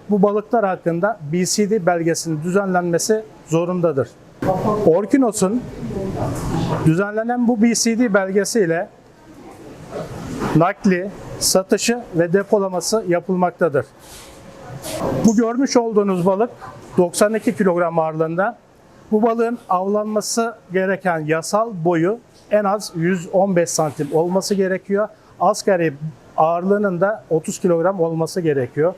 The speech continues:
Bu gördüğünüz güzel balık doksan iki kilogram ağırlığında. B C D belgesi düzenlenmiş,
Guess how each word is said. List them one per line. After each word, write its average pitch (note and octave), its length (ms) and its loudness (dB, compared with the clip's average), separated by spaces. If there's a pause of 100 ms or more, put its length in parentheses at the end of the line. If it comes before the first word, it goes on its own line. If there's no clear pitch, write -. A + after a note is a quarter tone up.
(360)
Bu F3 100 2
gördüğünüz F#3+ 640 0 (440)
güzel F3 320 2
balık E3+ 220 2 (840)
doksan D#3 360 4
iki F#3+ 200 2
kilogram D#3+ 460 0 (240)
ağırlığında. D3 680 0 (1600)
B F3 120 4
C G3+ 200 0
D G#3 120 2
belgesi F#3+ 460 0
düzenlenmiş, F3 840 0